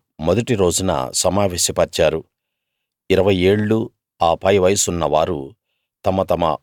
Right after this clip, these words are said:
వంశాలను, పూర్వీకుల కుటుంబాలను, తమ తెగల పెద్దల పేర్లను తెలియజేశారు. అప్పుడు యెహోవా తనకాజ్ఞాపించినట్టుగా సీనాయి అరణ్యంలో మోషే వారి సంఖ్య నమోదు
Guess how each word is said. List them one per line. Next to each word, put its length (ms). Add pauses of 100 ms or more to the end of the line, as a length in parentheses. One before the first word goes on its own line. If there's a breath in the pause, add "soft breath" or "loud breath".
వంశాలను, 760 (600)
పూర్వీకుల 460
కుటుంబాలను, 840 (440)
తమ 200
తెగల 480
పెద్దల 460
పేర్లను 580
తెలియజేశారు. 840 (880)
అప్పుడు 340
యెహోవా 680 (600)
తనకాజ్ఞాపించినట్టుగా 1400 (720)
సీనాయి 640 (100)
అరణ్యంలో 800 (500)
మోషే 640 (180)
వారి 240
సంఖ్య 520 (180)
నమోదు 440